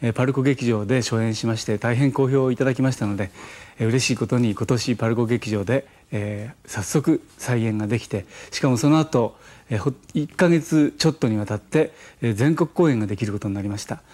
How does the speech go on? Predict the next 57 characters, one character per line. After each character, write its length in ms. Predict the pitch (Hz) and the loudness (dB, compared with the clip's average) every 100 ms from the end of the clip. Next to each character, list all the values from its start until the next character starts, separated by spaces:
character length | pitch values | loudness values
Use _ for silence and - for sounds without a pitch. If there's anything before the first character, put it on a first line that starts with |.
| - - 131 | -20 -14 -4
え 440 | 110 107 107 107 | -2 -2 -2 -6
ー、 240 | - - - - - | -12 -20 -20 -20 -4
僕 220 | 127 120 | -2 -2
と 140 | - 147 | 0 0
し 80 | |
て 100 | - | 2
も、 240 | 143 117 110 - - - | 2 2 -2 -10 -18 -4
あ 100 | 113 | -2
の 880 | 110 107 107 107 110 117 - - - | 0 0 -2 -2 -4 -6 -8 -10 -12
ー、 60 | - _ - | -18 _ 0
恋 180 | 151 | 2
の 80 | 131 | 2
最 200 | 117 123 | 2 0
終 120 | 117 | 2
便 160 | 120 117 | 0 0
と 80 | 123 | 0
お 60 | |
芝 220 | 113 123 113 | 0 0 0
居 40 | |
は、 160 | 110 101 - - _ - - | 0 -4 -10 -20 _ -20 -4
や 160 | 131 143 | 2 2
り 80 | |
始 240 | 165 165 165 | 4 4 4
め 100 | 165 | 4
る 80 | 127 | 6
前 300 | 131 143 110 | 4 4 2
と、 280 | 113 104 - _ _ - | -2 -2 -4 _ _ -4
え 100 | 107 | 0
ー、 20 | |
や 120 | 113 | 2
る 140 | 120 | 0
途 160 | 117 123 | 0 -2
中 240 | - 135 | 0 0
と 140 | 123 131 | 2 2
で、 240 | 120 110 - - _ | 2 -2 -6 -20 _
非 120 | - 127 | -4 2
常 220 | 160 170 | 4 6
に 160 | 165 | 4
自 160 | 143 131 | 2 2
分 140 | 156 | 2
自 240 | 160 170 156 | 2 2 4
身 20 | |
に 100 | 123 | 4
と 120 | 110 | 2
っ 20 | |
て 140 | 104 110 | -2 -2
違 240 | 104 - 135 | -2 0 4
う 120 | 175 | 4
お 80 | 175 | 2
芝 280 | - 175 143 | 2 2 4
居 60 | |
に 120 | 113 | 2
見 120 | 104 120 | 2 2
え 120 | 110 | 0
て 100 | 107 | -4
き 80 | - | -8
て、 220 | 107 | -8